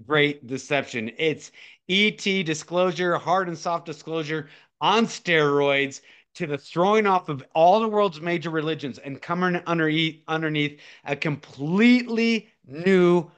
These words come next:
religion, a completely new religion that all the globe, including the elect, if it were possible, would give themselves over to, actually marvel after it.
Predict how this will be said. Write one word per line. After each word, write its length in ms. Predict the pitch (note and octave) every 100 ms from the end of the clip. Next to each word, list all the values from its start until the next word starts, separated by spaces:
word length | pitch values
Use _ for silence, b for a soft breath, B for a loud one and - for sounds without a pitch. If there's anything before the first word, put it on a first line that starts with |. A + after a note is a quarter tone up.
| b
religion, 680 | B2+ D3 C#3+ D3+ A#2+ G#2+ F2+ -
a 100 | C3+
completely 600 | D#3 C3+ - G#3+ B3 A#3+
new 160 | A#3
religion 460 | A3 G3 G3+ F3 D#3
that 220 | D3 C3+ -
all 320 | E3+ G#3 A#3+
the 80 | A3
globe, 420 | G3+ F3+ D#3+ D3+ b _ -
including 560 | D#3+ D#3 G#3 A#3 A3
the 140 | F#3+ E3+
elect, 440 | D3 G#3 A#3 - B B B
if 200 | E3+ E3+
it 100 | E3
were 140 | D#3+
possible, 1120 | - - - D4 E4+ - E3 B2+ A2+ G#2 A2 b b b b
would 220 | C3+ D#3+ - _
give 180 | G3 F3
themselves 540 | F#3+ F3 - E3 C#3+ -
over 240 | D3 C#3+ C#3+
to, 280 | - A2 -
actually 420 | C#3+ F#3 - E3+
marvel 800 | D3 C3+ D3 F#3 G#3+ B3+ A3 E3+
after 440 | B2+ G#2+ G#2+ A#2 A2+
it. 160 | A#2